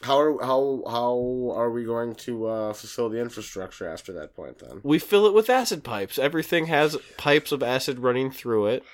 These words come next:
Speaker 2: and then we build the infrastructure around that.
Speaker 1: The
Speaker 2: On
Speaker 1: same,
Speaker 2: top
Speaker 1: the
Speaker 2: of that.
Speaker 1: same acid that we're feeding them?
Speaker 2: No, we don't feed them acid. We, we extrude
Speaker 1: What about the
Speaker 2: the
Speaker 1: acid that
Speaker 2: acid
Speaker 1: we
Speaker 2: and
Speaker 1: feed them?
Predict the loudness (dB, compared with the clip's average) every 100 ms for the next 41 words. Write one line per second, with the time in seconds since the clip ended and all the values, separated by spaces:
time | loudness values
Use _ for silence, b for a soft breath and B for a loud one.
0 | -10 -2 0 0 2 2 2 -2 -2 0
1 | 2 0 0 -2 -4 -8 -4 -2 -2 -2
2 | 0 -2 -2 -4 -6 -14 _ _ _ _
3 | _ _ _ _ _ -10 -2 2 4 4
4 | 2 -2 0 0 2 0 0 -4 -2 0
5 | 0 -4 -4 -2 0 0 -2 b b b
6 | 4 6 8 6 0 -4 -2 0 0 2
7 | 0 0 -6 -6 -6 -4 -6 -8 -4 -2
8 | -2 -4 -2 2 2 4 2 4 2 2
9 | 2 4 4 6 4 2 0 0 -6